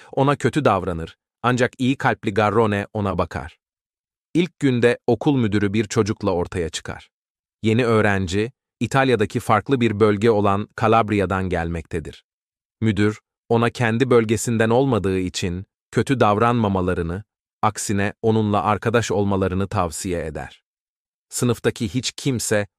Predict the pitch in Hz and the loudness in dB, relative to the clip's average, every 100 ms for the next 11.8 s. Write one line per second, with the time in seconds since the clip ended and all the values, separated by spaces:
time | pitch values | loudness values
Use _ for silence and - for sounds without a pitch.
0 | _ 123 127 - 110 117 110 101 101 101 | _ 0 0 -2 -2 2 2 2 0 0
1 | 101 90 76 - _ _ _ - 101 135 | -2 -4 -6 -14 _ _ _ -4 0 0
2 | 139 - 135 127 - 117 117 117 120 113 | 0 -2 -4 -4 -4 0 2 2 0 0
3 | 107 - 110 95 107 107 101 _ _ - | -2 -2 -2 2 2 2 -2 _ _ -10
4 | - 131 - 107 107 101 101 101 90 87 | -6 -4 -4 0 2 2 2 0 -2 -4
5 | 85 76 73 - - _ _ _ _ _ | -6 -8 -10 -16 -20 _ _ _ _ _
6 | _ - 127 123 135 - 131 - _ - | _ -4 0 0 0 2 0 -2 _ 0
7 | 120 - 92 82 92 80 78 73 - _ | 0 2 -4 -6 -4 -4 -4 -10 -18 _
8 | _ _ _ _ _ _ _ _ _ _ | _ _ _ _ _ _ _ _ _ _
9 | _ _ _ _ _ _ _ _ _ 101 | _ _ _ _ _ _ _ _ _ -4
10 | 113 123 95 101 139 - _ _ 131 - | 0 0 0 -4 -4 -12 _ _ -2 2
11 | 147 135 131 139 131 - 123 127 | 2 2 0 0 -2 -2 -2 -4